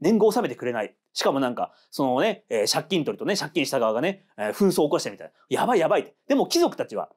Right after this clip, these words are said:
武力をね、直接の武力は持ってませんから、この時代。もうすでにね、えー、上級の乱以降は。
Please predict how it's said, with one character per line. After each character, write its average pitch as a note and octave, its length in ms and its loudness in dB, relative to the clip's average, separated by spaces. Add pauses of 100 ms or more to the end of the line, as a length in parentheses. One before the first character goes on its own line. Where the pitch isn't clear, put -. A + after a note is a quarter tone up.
(600)
武 D#3 140 0
力 A3 220 4
を - 20 -8
ね、 D#3+ 120 -4
直 G#3 120 0
接 A3+ 120 -2
の D#3 120 0
武 - 80 -2
力 F3+ 180 2
は F#2+ 60 -2
持 D#3+ 120 0
っ F#3+ 60 -10
て - 80 -14
ま F2+ 80 -10
せ D3+ 80 -8
ん B2 60 -6
か D#2+ 80 -14
ら、 - 60 -18
こ A#2+ 120 -12
の A2+ 60 -10
時 A2+ 100 -10
代。 F#2 200 -6 (160)
も A2 100 -6
う - 20 -6
す - 80 -10
で E2 140 -6
に E2+ 60 -18
ね、 A3 240 -4 (200)
え G2+ 60 -6
ー、 - 40 -6
上 C3 160 -2
級 A2+ 100 -2
の G#2 80 -6
乱 G#2 140 -6
以 G2 40 -20
降 G2 100 -14
は。 - 100 -14